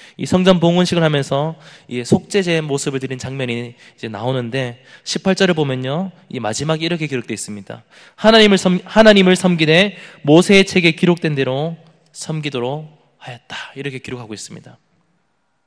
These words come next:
이스라엘 백성들은요, 오랜 포로 생활 동안 이방 종교에 아마 몸이 배-,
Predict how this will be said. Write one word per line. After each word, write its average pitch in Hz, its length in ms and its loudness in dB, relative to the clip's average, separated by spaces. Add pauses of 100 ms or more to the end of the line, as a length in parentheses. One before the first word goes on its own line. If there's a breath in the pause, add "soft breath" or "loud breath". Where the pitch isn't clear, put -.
(1200 soft breath)
이스라엘 180 300 0
백성들은요, 147 580 -2
오랜 147 280 -4
포로 165 200 -2
생활 147 280 -8
동안 120 360 -10
이방 160 320 -8
종교에 123 320 -10
아마 117 220 -8
몸이 123 320 -12
배-, 113 300 -6